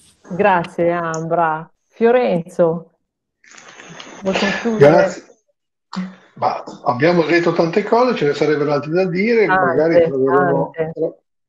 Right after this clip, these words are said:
Speaker 2: troveremo altre occasioni. Noi vi ringraziamo molto.
Speaker 1: E noi
Speaker 2: Spero che sia
Speaker 1: ringraziamo te
Speaker 2: stata
Speaker 1: e la tua bella rete,
Speaker 2: No,
Speaker 1: perché
Speaker 2: sì.
Speaker 1: veramente è
Speaker 2: No,
Speaker 1: stato
Speaker 2: avete visto che c'era
Speaker 1: bellissima.
Speaker 2: una bella rete di geni-,
Speaker 1: Sì.
Speaker 2: di,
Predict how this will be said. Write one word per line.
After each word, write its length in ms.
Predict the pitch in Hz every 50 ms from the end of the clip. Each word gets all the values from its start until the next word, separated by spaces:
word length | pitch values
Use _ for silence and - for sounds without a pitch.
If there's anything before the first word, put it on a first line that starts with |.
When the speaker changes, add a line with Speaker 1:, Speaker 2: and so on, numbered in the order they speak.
| _ _ _ _ _ _ _
Speaker 2:
troveremo 500 | - 147 147 143 147 147 151 147 147 147
altre 200 | 143 143 147 147
occasioni. 840 | 139 - 165 151 - 139 165 185 214 233 247 247 247 247 247 - - - -
Noi 200 | - 160 175 170
vi 100 | 151 151 147
ringraziamo 580 | 143 143 139 143 143 135 - 151 147 151 160
molto. 640 | 170 180 190 196 208 208 196 202 - 240 240 269 262 - - _ _ _ _ _ _ _ _ _ _ _ _ _ _ _ _ _ _ _ _ _ _ _ _ _ -
Speaker 1:
E 140 | - 233 190
noi 140 | 190 -
Speaker 2:
Spero 180 | - 208 208 -
che 140 | 214 208 -
sia 140 | - 226 220
Speaker 1:
ringraziamo 60 | 214
te 300 | 208 - - - 269 294
Speaker 2:
stata 140 | - 160 165
Speaker 1:
e 40 | 180
la 120 | 180 180 180
tua 140 | 185 190
bella 280 | 185 190 208 214 214 196
rete, 160 | 175 190 226
Speaker 2:
No, 260 | 220 220 214 185 156
Speaker 1:
perché 180 | 139 170 160 156 - 175
Speaker 2:
sì. 60 | 196
Speaker 1:
veramente 680 | 165 165 156 151 151 151 156 151 156 160 190 220 214 220
è 20 | 185
Speaker 2:
No, 60 | 165
Speaker 1:
stato 160 | 147 156 -
Speaker 2:
avete 280 | 151 156 147 - 156 151
visto 400 | 170 170 156 - - 165 151 -
che 200 | - 160 151 139
c'era 320 | - - 156 147 151 147
Speaker 1:
bellissima. 160 | 147 143 143 139
Speaker 2:
una 140 | 139 139
bella 340 | 131 127 147 147 147 147 143
rete 380 | 139 151 151 143 147 147 143 135
di 260 | 139 147 143 143 131
geni-, 340 | 135 147 143 143 139 135 _ _ _ _
Speaker 1:
Sì. 140 | _ 135 127
Speaker 2:
di, 360 | 160 143 131 127 120 120 -